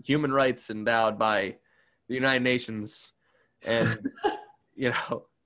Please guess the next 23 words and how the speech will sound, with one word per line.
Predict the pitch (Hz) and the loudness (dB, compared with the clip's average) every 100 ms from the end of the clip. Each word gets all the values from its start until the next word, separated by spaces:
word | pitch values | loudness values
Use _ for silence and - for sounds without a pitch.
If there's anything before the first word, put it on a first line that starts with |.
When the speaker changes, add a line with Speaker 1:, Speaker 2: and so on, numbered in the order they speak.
| _ 427 - | _ -2 2
Speaker 2:
I'm | - | 0
sorry, | - - 151 139 | 0 4 4 6
that, | 147 - - 147 - - - - - | 4 2 0 -4 -4 -12 -20 -20 -18
human | - 190 180 | -6 0 4
rights | 165 127 - | 6 4 2
endowed | 120 113 131 143 156 - | 0 2 4 4 4 2
by | 131 147 | 0 2
the | 160 202 | 0 -2
United | 123 123 127 127 123 | -4 0 0 0 0
Nations. | 117 117 - - - - | -2 -2 -6 -12 -14 -6
It | 135 | 0
Speaker 1:
I | |
mean, | 143 156 151 | 2 4 2
Speaker 2:
sounds | - _ - | -4 _ 0
Speaker 1:
you | 151 | 4
know, | 131 | 4
people | 135 180 175 | 2 0 0
say | 170 160 143 | 4 4 4
inalienable | 131 139 143 135 131 131 | 4 2 2 2 0 0
rights | 127 127 131 - | 4 4 2 -4
or, | - 113 110 107 | -2 2 4 2
you | 107 | 0
know, | 98 90 87 | -2 -4 -6